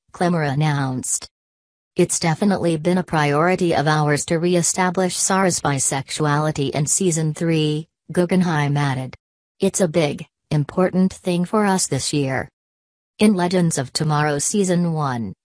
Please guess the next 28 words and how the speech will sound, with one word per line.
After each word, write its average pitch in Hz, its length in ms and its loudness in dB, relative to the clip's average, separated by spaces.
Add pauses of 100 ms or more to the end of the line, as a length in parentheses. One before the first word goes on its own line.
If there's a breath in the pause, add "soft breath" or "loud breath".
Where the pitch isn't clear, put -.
Sarah 156 420 0
expressed - 640 -2
interest 160 500 0
in 160 160 2
Leonard 160 380 0
Captain 165 460 0
Cold 180 380 2
Snart. 143 580 -2 (460)
However, 170 560 2 (180)
before 156 380 -2
the 143 120 -2
two 196 220 0
could 170 260 -2
truly 190 360 0
become 156 440 -2
romantically 156 760 0
involved, 143 680 -2 (200)
Snart 160 500 0
sacrificed 151 720 -2
himself 147 560 0
to 156 100 -4
save 151 380 0
both 160 280 -2
the 196 100 2
Legends 233 580 4
and 143 200 -2
time 151 360 0
itself. - 600 0